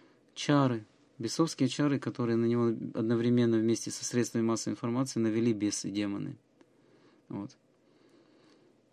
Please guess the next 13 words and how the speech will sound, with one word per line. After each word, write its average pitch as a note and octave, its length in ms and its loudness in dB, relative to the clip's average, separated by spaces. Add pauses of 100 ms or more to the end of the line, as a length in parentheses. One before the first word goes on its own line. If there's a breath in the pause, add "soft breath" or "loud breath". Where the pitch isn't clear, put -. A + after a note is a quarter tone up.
(160)
И A2+ 300 4
демоны D3+ 380 8
навели B2+ 380 6
эти A2+ 160 -4
чары D3 320 2
по A2+ 140 -4
той A2 160 -2
причине, B2+ 420 2
что A2 240 -4
человек, B2+ 560 0 (1120 soft breath)
ну, C3 300 0
что D3 220 0
ли, A#2 280 2